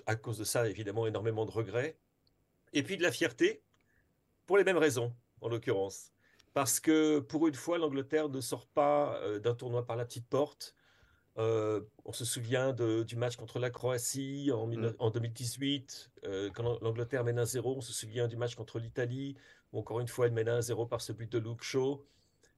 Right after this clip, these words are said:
Speaker 1: et, et que petit à petit, la peur de gagner l'emporte. Là, euh, on n'a pas du tout eu cette, ce type de match de la part de l'Angleterre. On a eu une Angleterre, euh,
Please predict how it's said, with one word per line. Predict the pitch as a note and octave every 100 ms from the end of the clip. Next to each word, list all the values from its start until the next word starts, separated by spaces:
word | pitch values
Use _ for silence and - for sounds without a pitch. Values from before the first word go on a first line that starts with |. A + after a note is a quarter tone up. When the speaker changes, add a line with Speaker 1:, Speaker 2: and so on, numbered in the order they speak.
| _ -
Speaker 1:
et, | C3 C3+ -
et | B2
que | A#2+ C#3
petit | C#3 C#3 - C#3+
à |
petit, | - C3+ - D#3
la | A#2
peur | - C#3+
de | A#2+
gagner | A#2 A#2+ A#2+
l'emporte. | A#2+ A2+ - C3 D3 G#2+
Là, | B2+ D3 D#3 _ _ _ _ -
euh, | G2+
on | A#2
n'a | A#2+
pas | C3+
du | A2+
tout | A#2
eu | B2 A2+
cette, | - G#2 G#2+ G2
ce | - G#2+
type | - A2
de | A2+
match | G#2+ G#2+ -
de | G2
la | G2
part | G#2+
de | G2+
l'Angleterre. | G2+ F#2+ G2 G2 F#2+ F#2
On | G2+
a | G2+
eu | G#2+
une | G#2+
Angleterre, | G2+ G2+ - B2 A#2
euh, | G2+ F#2+